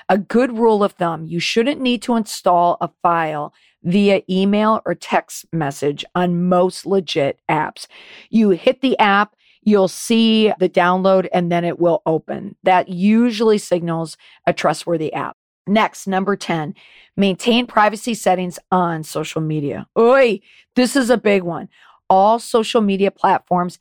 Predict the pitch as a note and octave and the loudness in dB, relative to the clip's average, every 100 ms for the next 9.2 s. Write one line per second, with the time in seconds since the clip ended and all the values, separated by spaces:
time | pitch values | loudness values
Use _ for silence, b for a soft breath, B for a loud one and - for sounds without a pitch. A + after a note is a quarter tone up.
0 | _ - - G3 G3 G#3+ _ - G#3 G3+ | _ -6 0 2 2 -2 _ 2 2 2
1 | G3 F3 D#3 E3+ D3 D#3 - C#3+ D3 E3+ | -2 -4 -2 -4 -4 -6 -4 -4 -4 -4
2 | G3 A#3+ C#4+ D4+ C#4 C#4+ - D4+ - C4 | 0 2 2 2 2 0 -2 -2 0 0
3 | C4 B3+ G3 F3 E3+ F3+ F3 E3+ b b | 0 0 0 0 0 0 -2 -2 b b
4 | _ - G#3+ A3 A3+ A#3 G#3 G3 E3 F#3+ | _ -4 0 2 2 0 0 0 2 0
5 | E3 - - F#3 F#3 E3+ D3+ G#3 G#3 - | 0 -6 -6 -4 -2 -4 0 2 2 -2
6 | - b b b F3+ - - G3+ G#3+ - | -14 b b b -4 -4 0 2 2 0
7 | F3+ - F3 D#3 E3 D#3+ D#3 A#2 B B | -8 -4 -2 0 -2 -2 -4 -8 B B
8 | B B F#3 A3+ D4+ - F#4 - C#4+ C4+ | B B 2 4 4 0 -2 0 2 2
9 | B3+ | -2